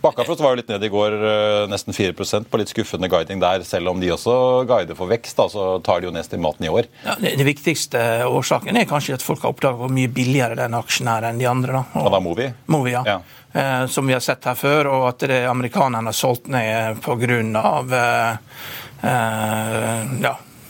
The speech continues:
Speaker 2: grunnrenteskatten, da. Og selv om, eh, Movi går ut i dag og sier at, eh, det er ti prosent effektiv skatt, så, så, eh, skaden har skjedd. Skaden er skjedd.
Speaker 1: Ja.
Speaker 2: Så.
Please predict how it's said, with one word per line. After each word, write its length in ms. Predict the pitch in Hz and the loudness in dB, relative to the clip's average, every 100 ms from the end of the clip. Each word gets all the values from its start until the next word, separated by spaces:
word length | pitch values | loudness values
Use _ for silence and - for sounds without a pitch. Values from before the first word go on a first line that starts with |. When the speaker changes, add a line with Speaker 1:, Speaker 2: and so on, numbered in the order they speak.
| - | -4
Speaker 2:
grunnrenteskatten, 880 | 165 143 131 127 147 - - - - | 0 2 4 2 0 -4 -6 -6 -6
da. 40 | - - - - - - | -6 -14 -20 -16 -12 -2
Og 80 | 135 | 2
selv 220 | 156 131 | 2 0
om, 180 | 123 123 | -4 -2
eh, 100 | 123 | 0
Movi 420 | 139 127 123 120 147 | 2 2 2 0 0
går 140 | 147 | 0
ut 120 | 127 131 | 0 0
i 40 | |
dag 200 | 120 113 | 0 0
og 80 | 113 | -2
sier 240 | 139 117 107 | -2 0 0
at, 180 | - | -2
eh, 120 | 131 127 | -4 -2
det 100 | - | -2
er 220 | - - - - | -2 -4 -10 -2
ti 160 | 147 | -2
prosent 360 | - 151 135 127 | 0 -2 -2 -2
effektiv 360 | 127 127 - - | -4 -2 -4 0
skatt, 260 | 92 - | -2 -2
så, 240 | - - - - - - - | -4 -6 -6 -12 -20 -20 -18
så, 200 | - - 127 123 120 120 | -2 0 0 0 -2 0
eh, 40 | |
skaden 360 | 117 156 156 139 | 0 0 0 -2
har 80 | 123 | -2
skjedd. 240 | 107 - | -4 -10
Skaden 420 | - - - 202 | -14 -6 -6 -4
er 60 | - | -4
skjedd. 320 | - - - | -4 -6 -10
Speaker 1:
Ja. 100 | - | -8
Speaker 2:
Så. 260 | - - | -6 -6